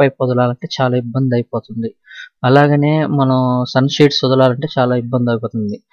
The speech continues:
కాబట్టి ఈ ప్రాక్టికల్గా ఈ ప్రాబ్లమ్స్ ఆలోచన, మనకు స్థలం లేదు, ఆ, హద్దుల మీద కట్టేసుకున్నప్పుడు, కట్టినప్పుడు మనం బాత్రూమ్ పైప్స్ అవన్నీ ఎలా పోతాయి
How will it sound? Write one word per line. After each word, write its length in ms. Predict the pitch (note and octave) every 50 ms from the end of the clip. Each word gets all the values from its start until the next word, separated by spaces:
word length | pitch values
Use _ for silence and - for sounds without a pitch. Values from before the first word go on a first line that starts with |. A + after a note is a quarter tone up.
| - - - - - _ _ -
కాబట్టి 460 | D#3 D3+ C#3+ D3+ D3 - - F3 E3+
ఈ 20 |
ప్రాక్టికల్గా 800 | D#3+ - - D#3 D#3 F#3 G3 - - A#3 G#3+ G#3 G3 F#3 F3 E3+
ఈ 60 | D#3+
ప్రాబ్లమ్స్ 600 | - - D3+ C#3+ D3 D3 D#3 D#3+ E3 D3+ - D#3+
ఆలోచన, 320 | C#3+ C3 - - C#3 B2+
మనకు 260 | B2+ C3 C3+ C#3 D3 -
స్థలం 400 | - - - C#3 C#3+ D#3 E3 E3
లేదు, 460 | D#3 D3 C#3 B2+ B2+ C#3+ C#3 C#3+ C#3+ - - _ _ _ _ _ -
ఆ, 280 | C3 B2+ B2+ B2+ B2+ B2 C#3
హద్దుల 220 | C3+ C3+ D#3 D#3+
మీద 160 | D#3+ D3+ D3 C#3+
కట్టేసుకున్నప్పుడు, 760 | B2+ - - D3+ C#3+ - - - C3 C3+ B2 - C#3 C#3+ C3+ - -
కట్టినప్పుడు 500 | C#3 - - E3 D#3 D3 - - D3+ D#3
మనం 360 | D3+ C#3+ C#3 C#3+ D3 D#3 C#3+
బాత్రూమ్ 520 | C#3 C3+ C#3 D3 D3 - C#3+ D3 D3 C#3+ -
పైప్స్ 400 | C#3+ C#3 C#3+ C#3+ - - - -
అవన్నీ 360 | D3 C#3+ C3+ C3+ C#3 D#3 D#3+
ఎలా 260 | D3 C3+ C3+ C#3+ D3+ D3+
పోతాయి 600 | - - _ - - - B2 A#2+ A#2 A#2+ A#2